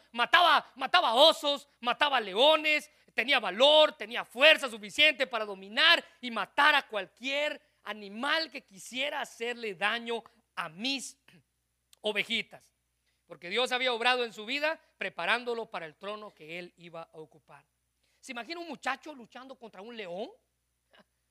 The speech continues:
¿Contra un oso? Pero David le atribuye esas victorias no a él, sino a Dios. ¿Sabe qué fue lo que tuvo que decir Saúl ante esta presentación? "Está bien, ve y que Jehová, tu Dios,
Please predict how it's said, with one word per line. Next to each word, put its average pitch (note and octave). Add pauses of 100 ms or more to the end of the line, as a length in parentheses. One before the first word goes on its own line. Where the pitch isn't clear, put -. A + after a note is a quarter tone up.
(160)
¿Contra A#3
un C4
oso? B3+ (580)
Pero C4
David C#4
le G#4+
atribuye D4
esas D4
victorias D4
no C#4
a D4
él, A4
sino C4+
a C4+
Dios. E4+ (580)
¿Sabe C#4+
qué D4+
fue D#4
lo D4
que A#3
tuvo C#4
que C4+
decir C4
Saúl B3
ante A#3+
esta A#3+
presentación? G#3+ (460)
"Está F3
bien, D#3+ (240)
ve G#3 (440)
y G#3+
que F#3+
Jehová, G3
tu E4+
Dios, A3+